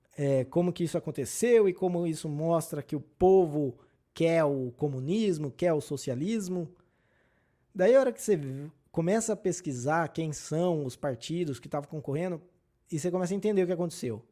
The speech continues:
Do mesmo jeito que quem perdeu na França, a Le Pen, é porque os outros dois partidos se juntaram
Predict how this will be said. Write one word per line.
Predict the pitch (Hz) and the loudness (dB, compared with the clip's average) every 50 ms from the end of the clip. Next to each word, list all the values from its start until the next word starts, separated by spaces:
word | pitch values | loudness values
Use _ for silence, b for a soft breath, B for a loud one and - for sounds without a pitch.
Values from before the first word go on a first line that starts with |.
| _ _ | _ _
Do | - 151 | -4 -2
mesmo | 165 180 220 240 247 233 | 0 2 2 0 0 0
jeito | 175 190 196 190 - | 2 2 0 0 -2
que | 180 170 | -6 -8
quem | - - 175 170 | -4 -4 -4 -4
perdeu | 165 - 165 156 143 147 151 151 143 | -2 -2 -2 0 0 0 0 0 -2
na | 139 127 | -4 -6
França, | - - 143 143 156 156 135 - - 113 107 - _ _ _ _ _ _ _ _ _ _ _ _ _ _ _ _ _ _ _ _ _ _ _ - | -8 -6 -4 -4 -2 -4 -4 -6 -8 -12 -14 -14 _ _ _ _ _ _ _ _ _ _ _ _ _ _ _ _ _ _ _ _ _ _ _ -8
a | 147 147 | -4 0
Le | 156 156 147 | 0 0 0
Pen, | 156 - 160 156 160 147 120 - b b b b b | 0 -2 -2 -2 -2 -4 -6 -10 b b b b b
é | b - | b -4
porque | - 160 147 - | -4 -4 -2 0
os | 170 156 139 139 | 0 0 2 4
outros | 185 214 220 214 190 151 | 4 4 4 2 0 0
dois | 147 180 180 175 | 2 2 2 0
partidos | 180 170 156 143 - 165 151 147 123 | 0 -4 -4 -4 -4 -6 -6 -6 -6
se | - - 185 | -6 -6 -4
juntaram | 160 151 170 160 139 - - 160 165 180 190 185 160 139 123 | -2 -2 -2 -2 -4 -4 -2 -2 0 2 2 0 0 -2 -6